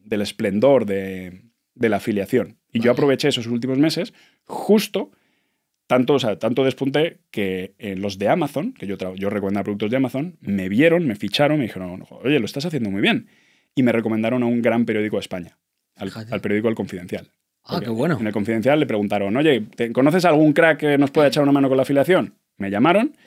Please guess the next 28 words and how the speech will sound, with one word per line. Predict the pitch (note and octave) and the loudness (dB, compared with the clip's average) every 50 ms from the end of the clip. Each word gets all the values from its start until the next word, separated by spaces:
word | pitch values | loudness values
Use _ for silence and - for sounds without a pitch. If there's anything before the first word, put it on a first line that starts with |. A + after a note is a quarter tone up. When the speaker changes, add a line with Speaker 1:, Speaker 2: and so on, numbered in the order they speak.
| _ _ _ _ _ _ _ _ _ _ | _ _ _ _ _ _ _ _ _ _
Speaker 1:
y | - C#3+ D#3 F3+ - - | 4 6 6 6 4 -2
estuve | - B2+ - - A#2 A#2 A#2 | -8 -8 -6 -2 0 0 2
dos | A2+ A#2 A#2+ A#2+ - | 2 4 2 2 2
años | B2 B2+ C3+ C#3 D#3 F#3 - - - _ - | 0 -2 0 -2 -2 -4 -8 -12 -16 _ -12
trabajando | - G2 F#2+ F2+ - A2 A2+ A#2+ | -10 -8 -8 -8 -6 -6 -6 -4
para | C3 C3 | -4 -6
El | A2+ | -6
Confidencial | A2 G2+ F#2 G2 F#2+ F#2 G#2+ A2 B2+ | -6 -8 -8 -8 -8 -6 -4 -4 -4
desde | C#3+ B2 - | -4 -6 -8
mi | G2 E2 | -10 -12
casa, | - E2 - - _ - | -12 -14 -16 -16 _ -14
como | F#2+ F2+ F2 | -12 -12 -10
freelance. | - G2+ F2+ - G2+ G#2 - - _ _ _ _ _ _ _ | -8 -8 -8 -8 -10 -16 -20 -20 _ _ _ _ _ _ _
Speaker 2:
Qué | - C#3 | -12 -12
bueno, | B2+ A#2+ B2+ A#2 | -6 -2 0 0
Speaker 1:
Mientras | G#2+ G2+ - A#2 | 0 0 -2 -6
Speaker 2:
eh. | - | -8
Speaker 1:
tenía | - F#2+ G2 | -8 -6 -6
mis | G2+ F#2+ - | -6 -8 -8
páginas | F#2+ F#2 - F#2+ F#2+ F#2+ | -10 -12 -10 -10 -6 -2
web, | C3+ F#3+ G#3+ F#3+ C3+ | 0 0 0 0 -2
las | G2+ - | -6 -10
cuales | F#2+ F#2 F#2 F#2 | -10 -10 -10 -8
me | F#2+ | -10
dan | F2+ F#2 F#2 | -8 -8 -8
un | F#2+ G2 G2 | -6 -4 -4
dinerillo. | G2+ G#2+ B2 F3 F3 F#3+ C#4 - _ _ _ _ _ _ | -2 -2 -2 0 0 -2 -4 -4 _ _ _ _ _ _
Speaker 2:
Vale. | - _ _ - - | -20 _ _ -20 -20